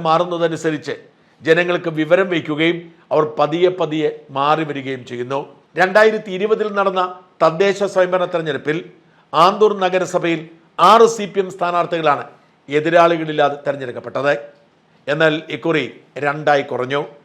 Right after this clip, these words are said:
എന്ന് വെച്ചാൽ സി പി എമ്മിന് നേരത്തെ ഉണ്ടായിരുന്ന ഗ്രിപ്പ് പോയി തുടങ്ങിയിരിക്കുന്നു. മലപ്പട്ടത്തെ സ്ഥിതിയും അങ്ങനെ തന്നെയാണ്. മലപ്പട്ടത്ത് കഴിഞ്ഞ തവണ അഞ്ച് സീറ്റിൽ എതിരാളികളില്ലാതെ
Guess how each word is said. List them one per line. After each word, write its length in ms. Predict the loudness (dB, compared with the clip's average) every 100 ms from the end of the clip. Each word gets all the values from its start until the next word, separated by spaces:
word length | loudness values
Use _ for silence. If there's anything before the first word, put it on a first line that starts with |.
| _ -4
എന്ന് 140 | 0 2
വെച്ചാൽ 240 | 2 0 -2 -4
സി 100 | -8
പി 80 | -2
എമ്മിന് 220 | -2 -2 -4 -8 -20 _ -4
നേരത്തെ 360 | 2 2 2 -2
ഉണ്ടായിരുന്ന 440 | 0 4 4 2 -10 -12 -6
ഗ്രിപ്പ് 380 | -6 -6 -4 -4 -4 -4
പോയി 180 | -4 -4
തുടങ്ങിയിരിക്കുന്നു. 600 | -8 -8 -10 -8 -6 -8 -8 -20 _ _ _ _ 0
മലപ്പട്ടത്തെ 520 | 2 2 -2 -2 -4 -6
സ്ഥിതിയും 320 | -4 -4 -4 -8 -14
അങ്ങനെ 200 | -10 -6 -4
തന്നെയാണ്. 380 | -4 -4 -2 -4 -6 _ _ _ 0
മലപ്പട്ടത്ത് 460 | 4 6 4 2 0 2
കഴിഞ്ഞ 220 | 2 0
തവണ 180 | -2 -2 -6 -4 -4
അഞ്ച് 260 | -4 -6 -4
സീറ്റിൽ 340 | -6 -4 -8 -8 -16 _ _ -2 2
എതിരാളികളില്ലാതെ 800 | 4 6 6 4 0 2 2